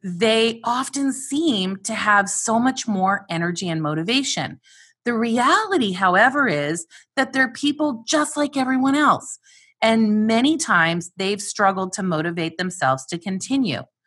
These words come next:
What they haven't done is taken the lack of motivation on board as permanent, defining their characteristic in their life. And that's really important because it changes the rule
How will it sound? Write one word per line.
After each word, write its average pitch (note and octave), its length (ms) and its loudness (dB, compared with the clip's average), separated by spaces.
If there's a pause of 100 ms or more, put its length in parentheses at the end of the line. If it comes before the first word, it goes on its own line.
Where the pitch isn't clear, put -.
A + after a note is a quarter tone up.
(420)
What G#3+ 240 0
they G3+ 200 0
haven't C#4+ 520 0
done D#3 440 0
is F#3+ 220 -4
taken G3+ 360 -4
the D#3 100 0
lack F3 400 4
of F#3+ 120 -8
motivation D#3+ 840 -2 (340)
on G#3 300 6
board F#3 400 0
as D#3+ 280 0
permanent, C#3 520 -8 (600)
defining G3 840 2
their E3 260 -2
characteristic D#3+ 840 0
in D3+ 160 -6
their C#3 160 -4
life. - 400 -4 (320)
And A3+ 140 0
that's E4 280 4
really D4+ 260 2
important A3 640 -2
because G3 560 -2
it F#3 160 -4
changes A3 640 -4
the F3 140 -2
rule D#3+ 960 -2